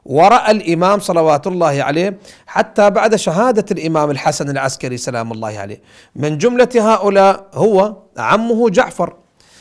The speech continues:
جعفر ابن الإمام الهادي، أخو الإمام الحسن العسكري صلوات الله عليه،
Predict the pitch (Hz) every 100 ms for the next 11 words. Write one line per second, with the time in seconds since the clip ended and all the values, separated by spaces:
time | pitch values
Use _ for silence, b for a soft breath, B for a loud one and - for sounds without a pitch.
0 | b - 123 175 - 190 220 226 254 247
1 | - _ _ _ 233 202 190 160 170 214
2 | 208 139 143 120 117 _ _ _ _ _
3 | _ _ _ _ _ - 226 220 190 185
4 | 190 175 143 - 190 214 202 156 151 175
5 | - 143 127 - 143 139 127 147 135 123
6 | 123 113 117